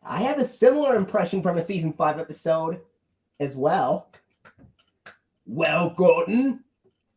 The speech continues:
I know you wanted a panoramic view, but this is not the way to achieve it.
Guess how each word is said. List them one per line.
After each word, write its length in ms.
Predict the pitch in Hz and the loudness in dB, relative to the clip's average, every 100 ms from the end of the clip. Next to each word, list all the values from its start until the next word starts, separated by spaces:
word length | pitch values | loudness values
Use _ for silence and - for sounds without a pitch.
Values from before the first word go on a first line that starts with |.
| _ - | _ -2
I 180 | - 160 | 0 6
know 260 | 247 - | 10 10
you 160 | 226 202 | 8 6
wanted 340 | 190 202 180 | 8 8 6
a 180 | 165 - - - | 2 -2 -10 2
panoramic 640 | 302 226 214 202 185 139 | 4 6 6 6 4 -2
view, 400 | 196 160 117 113 - | -2 -2 -2 -10 -12
but 160 | - | -12
this 180 | 165 - | -10 -10
is 180 | 127 - | -10 -2
not 400 | 175 247 - - | 2 2 2 -6
the 80 | 147 | -4
way 220 | 120 123 | -4 -8
to 200 | 123 175 | -8 -4
achieve 360 | 180 - 208 - | -4 0 -2 -2
it. 160 | - | -10